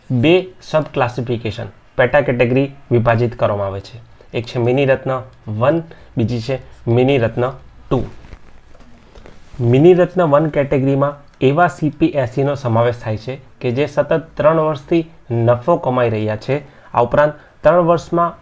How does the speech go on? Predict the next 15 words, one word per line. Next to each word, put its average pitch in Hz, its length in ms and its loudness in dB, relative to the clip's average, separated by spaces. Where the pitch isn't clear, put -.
ઓછામાં 147 380 0
ઓછા 147 360 -2
એક 151 260 -2
વર્ષ 135 280 0
તેને 147 260 -2
કર 190 240 4
પૂર્વેનો 131 560 -2
નફો 117 420 -2
રૂપિયા 143 440 0
ત્રીસ 156 280 2
કરોડથી 135 600 2
કે 131 80 -2
તેથી 135 320 0
વધુ 107 320 2
છે. - 180 -10